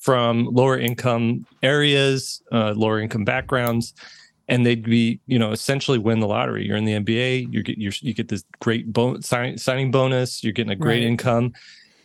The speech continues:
Speaker 1: and they were buying cars for every member of their family, and they were buying two houses and this and that. And he's
Speaker 2: Right.
Speaker 1: just like, These guys are gonna be broke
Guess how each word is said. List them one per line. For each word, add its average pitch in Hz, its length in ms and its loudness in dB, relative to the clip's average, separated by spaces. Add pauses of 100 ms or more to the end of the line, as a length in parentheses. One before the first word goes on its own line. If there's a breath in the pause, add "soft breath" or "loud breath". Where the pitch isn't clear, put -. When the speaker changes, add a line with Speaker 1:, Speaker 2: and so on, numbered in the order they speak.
Speaker 1:
and 127 460 2
they 117 100 4
were 117 80 2
buying 104 260 -2
cars 113 320 0
for 110 140 0
every 104 160 -2
member 104 260 -2
of 110 60 -2
their 123 80 -2
family, 135 720 0
and 113 180 -2
they 104 80 -2
were 104 60 -4
buying 101 420 -4
two 117 220 0
houses 127 680 0
and 107 120 0
this 117 180 -2
and 104 140 -2
that. 117 260 -4 (120)
And 117 140 0
he's 113 200 0
Speaker 2:
Right. 131 120 -4
Speaker 1:
just 107 180 -8
like, 104 220 -6 (180)
These 113 180 -4
guys 123 460 -4
are 120 120 -2
gonna 107 220 -2
be 104 120 -2
broke 120 680 -2